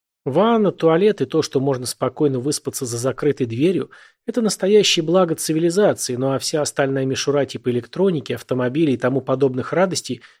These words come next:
как-то вообще не воспринималась. Перед возвращением в своё время я душевно попрощался со спутниками,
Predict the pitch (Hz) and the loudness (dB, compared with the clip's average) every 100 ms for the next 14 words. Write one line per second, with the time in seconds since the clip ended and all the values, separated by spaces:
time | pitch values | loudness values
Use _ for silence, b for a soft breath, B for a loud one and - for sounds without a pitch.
0 | - 240 - 143 127 - - 139 135 123 | -4 -4 0 0 0 -2 -2 2 2 0
1 | - 127 131 127 113 123 - - _ _ | -2 -2 0 0 -2 -8 -10 -12 _ _
2 | _ _ _ _ _ _ _ - 147 165 | _ _ _ _ _ _ _ -4 -2 0
3 | 170 170 180 170 - 240 208 175 180 180 | 0 2 2 0 0 0 0 -2 0 2
4 | 175 214 233 139 135 147 - 208 190 170 | 2 2 0 2 0 0 -2 -2 -4 -6
5 | 160 156 - 185 - - 151 - - 226 | -4 -4 -2 -2 -2 -4 -4 -6 -6 -6
6 | 139 117 135 143 | -4 -6 -6 -8